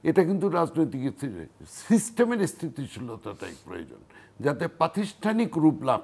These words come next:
করে স্থিতিশীলতা, সেটা হলো বড় প্রয়োজন। দ্বিতীয় যেটা আমাদের এখানে, যে আমরা যেটা পারি না, যেটাকে, আ, আ, বড় বড় ওই, আ, আমাদের, আ, রাষ্ট্রনায়করা, আ, আমাদের বলে গেছেন,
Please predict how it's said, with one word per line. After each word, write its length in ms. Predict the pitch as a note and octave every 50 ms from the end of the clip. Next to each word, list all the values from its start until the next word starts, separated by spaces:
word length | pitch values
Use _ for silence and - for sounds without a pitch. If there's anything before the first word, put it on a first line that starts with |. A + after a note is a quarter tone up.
| - -
করে 460 | - G2+ - - - - - - G#2
স্থিতিশীলতা, 800 | - - - D3+ C3+ - A2+ G#2 F2+ E2 A#2+ A2 G#2 - A2+ -
সেটা 300 | - - E3 D#3 F3+ F3+
হলো 320 | F3+ F3 E3+ D#3+ C#3 A2+ - - - - - - A2
বড় 220 | B2 B2 A#2+ A#2
প্রয়োজন। 460 | F#2+ - G2 G2+ F#2+ E2+ C#2+ C2+ C2 - - - - - - - A2+
দ্বিতীয় 480 | A2 D3+ F3 - - G#3+ A3+ B3 B3
যেটা 340 | F#3+ G3 A3 - - F3 D#3+
আমাদের 360 | D3 C#3+ C#3+ D3 C#3 D3 C3+
এখানে, 400 | B2+ A2 - A2 G#2+ G#2+ G#2 G2 - - - - - - - -
যে 480 | C3 B2+ C3 B2+ B2+ C3 B2+ B2 A#2+ - - - - - -
আমরা 520 | - B2 B2+ B2+ C3+ C#3+ D#3 E3 E3 E3 D#3 B2+
যেটা 340 | C3+ D3 - - D3 C#3+ C#3
পারি 340 | - - - C#3+ D3 E3 E3+
না, 200 | C#3 E2+ C2+ B1+ - - - - - - - - -
যেটাকে, 600 | A#2+ C3+ B2+ - C#3 B2 - C#3+ C#3 C3 B2+ B2 - - -
আ, 40 | -
আ, 880 | B2 B2+ C3 B2 A#2+ A#2+ A#2+ A#2 - - A2+ A#2 A2+ A2+ G#2+ G#2 G#2 - - - - - - G2 G#2 - - - B2
বড় 200 | C3 C#3 C#3+ C#3+
বড় 200 | C3+ C3+ C#3 C3+
ওই, 240 | B2+ B2+ C3+ C3+ D#3
আ, 420 | - - - B2 B2 B2 B2 A#2+
আমাদের, 420 | B2 B2 B2+ B2 A2 B2 B2 A#2+ A2+
আ, 380 | G2+ - - B2 A#2+ A#2 A2+
রাষ্ট্রনায়করা, 920 | A2 A2 A2+ - - - A#2+ B2+ B2 A#2+ A#2+ G#2+ - B2+ C#3+ A#2 G2+ D#2 - - - - - - -
আ, 460 | - A2+ A#2+ A2+ A#2 A#2 A2+ A#2 A#2
আমাদের 360 | A#2+ A#2 A2+ A2+ A2+ A2+ G#2+
বলে 280 | G#2 G#2+ A2+ A#2+ A#2+ A#2+
গেছেন, 360 | A2 A#2 G2+ - - A2 G2